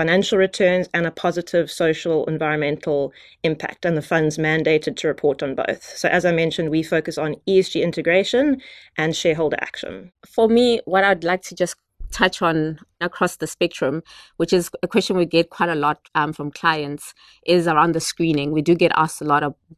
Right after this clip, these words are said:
Speaker 2: do we do any screening? Do we have any exclusions lists? And maybe given the fact that our focus is E S G integration and shareholder engagement and action, maybe you can just give us some color in terms of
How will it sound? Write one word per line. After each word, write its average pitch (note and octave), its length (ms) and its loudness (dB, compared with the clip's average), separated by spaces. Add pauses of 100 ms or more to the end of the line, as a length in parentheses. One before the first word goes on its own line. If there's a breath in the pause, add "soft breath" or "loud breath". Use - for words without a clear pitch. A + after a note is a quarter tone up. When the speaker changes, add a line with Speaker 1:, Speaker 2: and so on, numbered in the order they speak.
(200)
Speaker 2:
do D#3+ 100 0
we E3 80 6
do D#3+ 140 4
any E3 160 6
screening? D#3 420 2
Do - 80 0
we D3 60 6
have D3 100 4
any D#3+ 120 6
exclusions D#3 640 2
lists? - 520 0 (140)
And E3+ 100 0
maybe F#3+ 540 2 (220)
given F#3 260 4
the E3+ 120 0
fact E3+ 120 -2
that D3+ 180 -4
our E3+ 120 4
focus D#3+ 360 -2
is C#3+ 100 -4
E D3+ 100 4
S D#3 140 2
G D3+ 120 4
integration D3 640 2
and D3+ 160 2
shareholder D3 440 0
engagement C#3 580 2
and C3+ 120 0
action, A#2+ 420 -2 (360 loud breath)
maybe E3 180 2
you F3+ 140 6
can E3 160 -2
just - 400 -6
give D#3+ 140 2
us D#3+ 100 -4
some D3+ 160 -6
color D#3 380 0
in C3 100 -10
terms D3+ 220 -8
of D3 120 -6